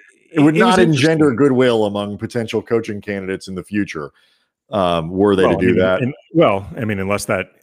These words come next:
Speaker 2: I mean, un-, unless that candidate <laughs> ultimately that you're trying to get is Jason Kidd, and he's
Speaker 1: It's
Speaker 2: in your
Speaker 1: the, he's the
Speaker 2: backyard
Speaker 1: only, but
Speaker 2: anyway.
Speaker 1: Jason Kidd's not gonna be your coach forever, and, like, it's
Speaker 2: Sure.
Speaker 1: just, it's a ba-, it's a really bad look, and I don't
Speaker 2: It
Speaker 1: think
Speaker 2: is.
Speaker 1: the Lakers would do that, and I think they like Frank Vogel.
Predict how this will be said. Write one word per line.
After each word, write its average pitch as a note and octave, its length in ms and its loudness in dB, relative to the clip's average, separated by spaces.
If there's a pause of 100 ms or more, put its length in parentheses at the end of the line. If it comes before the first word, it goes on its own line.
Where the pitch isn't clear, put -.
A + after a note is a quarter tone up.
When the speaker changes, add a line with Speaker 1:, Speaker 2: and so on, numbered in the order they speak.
(160)
Speaker 2:
I D#3+ 60 -12
mean, D#3 160 4
un-, D#3 180 0
unless C3 720 0
that G#2+ 580 -6
candidate A2+ 680 -4
<laughs> - 40 -12
ultimately G#2+ 400 -2
that G#2 60 -4
you're F#2+ 100 -8
trying A2+ 160 -2
to F#2+ 40 -8
get G2+ 140 -2
is F2+ 140 -10
Jason G2 340 -6
Kidd, G#2 240 -4
and - 100 -2
he's F3 100 6
Speaker 1:
It's - 120 -2
Speaker 2:
in D#3+ 60 6
your E3 120 4
Speaker 1:
the, C#3+ 60 0
he's D#3+ 160 2
the D3 80 2
Speaker 2:
backyard C#3+ 120 2
Speaker 1:
only, A2+ 60 0
but C3+ 120 2
Speaker 2:
anyway. - 80 -2
Speaker 1:
Jason C#3+ 280 2
Kidd's B2 200 -4
not B2 60 -2
gonna A#2+ 120 -6
be A#2 80 -4
your G#2+ 100 -2
coach G#2+ 280 -2
forever, E2 520 -6
and, G#2 300 -2
like, G2 220 -2
it's A2+ 160 -4
Speaker 2:
Sure. A#2+ 80 0
Speaker 1:
just, - 100 -8
it's A#2+ 120 -4
a G#2 40 -4
ba-, C3 240 -2
it's A#2 120 -4
a A#2 60 -2
really G2+ 300 -2
bad E2 320 -6
look, D2+ 240 -10
and G#2+ 140 -4
I - 20 0
don't A2+ 80 4
Speaker 2:
It B2+ 40 4
Speaker 1:
think A3+ 100 6
Speaker 2:
is. - 60 0
Speaker 1:
the F#2 60 -6
Lakers F2 300 -6
would D#2+ 100 -8
do F2 140 -2
that, F2 220 -2
and B2 320 -2
I G#2+ 80 -2
think G2+ 180 -4
they F#2 80 0
like D#2+ 220 -4
Frank D#2+ 200 -8
Vogel. B2 380 0